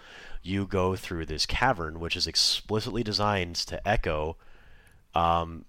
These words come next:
to an almost ear-splitting degree. As an adult, uh, I genuinely do not think I have ever gone through that room without clamping my hands down over my ears,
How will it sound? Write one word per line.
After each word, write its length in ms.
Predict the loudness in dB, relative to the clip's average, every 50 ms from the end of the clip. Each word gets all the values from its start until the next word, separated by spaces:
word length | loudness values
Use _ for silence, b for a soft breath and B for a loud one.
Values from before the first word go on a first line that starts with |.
| -20 -12 -8
to 260 | -4 -2 0 2 2
an 100 | 2 0
almost 440 | 2 0 2 2 2 2 0 -2 -4 -2
ear-splitting 540 | 2 2 2 2 2 2 4 4 4 2 2
degree. 460 | -2 -4 -2 0 0 0 0 0 -2 0
As 160 | 2 2 2
an 80 | 2 2
adult, 480 | 0 2 4 6 6 8 8 6 2 0 0
uh, 200 | 2 2 4 4 2
I 80 | 0 -2
genuinely 640 | -2 0 0 0 2 2 2 2 2 2 2 0
do 180 | 0 0 -2 0
not 180 | 0 -2 -2
think 300 | -2 -2 -2 -2 0 0
I 80 | 0 0
have 260 | 0 -2 -4 -6 -8 -6
ever 220 | -4 -4 -4 -2 0
gone 160 | 0 0 0
through 140 | 0 -2 -2
that 120 | 0 -2
room 160 | -2 -4 -4 -6
without 300 | -4 -4 -6 -6 -6 -6
clamping 320 | -6 -4 -4 -4 -4 -6
my 140 | -6 -6 -4
hands 240 | -4 -6 -6 -6 -8
down 160 | -8 -8 -8
over 140 | -8 -10 -10
my 140 | -8 -8
ears, 380 | -6 -6 -6 -6 -6 -6 -8 -10